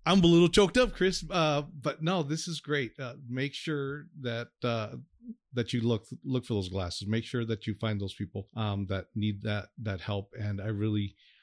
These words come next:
uh, just give it to, to you and everybody that's, uh, that's in your organization, Chris. Thank you for doing what you do.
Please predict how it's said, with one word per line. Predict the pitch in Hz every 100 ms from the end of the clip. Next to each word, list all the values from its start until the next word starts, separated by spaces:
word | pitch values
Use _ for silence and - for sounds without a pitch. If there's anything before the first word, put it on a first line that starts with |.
| _ _ _
uh, | - 101 104 - -
just | 123 104
give | 113 120
it | 123 -
to, | 117 110 120
to | -
you | 107 104 120 120
and | 120
everybody | 110 110 104 110 107
that's, | 104 104 104 -
uh, | 110 107 107 131
that's | 107 104 - -
in | 117 104
your | 104 104 107
organization, | 107 107 104 95 104 113 -
Chris. | 104 -
Thank | 107 -
you | 113
for | -
doing | 98 107
what | 117 -
you | 131
do. | 170